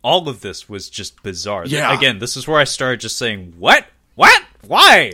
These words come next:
Speaker 1: Like, in, in rapid succession, because, the, again, the structure of these scenes is just non-existent. But yeah, w-,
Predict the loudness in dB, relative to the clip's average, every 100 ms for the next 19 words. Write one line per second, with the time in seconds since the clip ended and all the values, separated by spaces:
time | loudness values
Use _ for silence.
0 | -2 -2 0 -4 -4 -6 -6 -2 -2 -4
1 | -10 -14 -10 -8 -8 -14 -16 -10 -10 -10
2 | -10 -10 -10 -14 -14 -14 -14 -12 -12 -12
3 | -14 -14 -14 -16 -16 -14 -16 -16 -18 -18
4 | -20 -14 -12 -12 -12 -14 -14 -14 -18 -16
5 | -14 -6 -4 -4 -12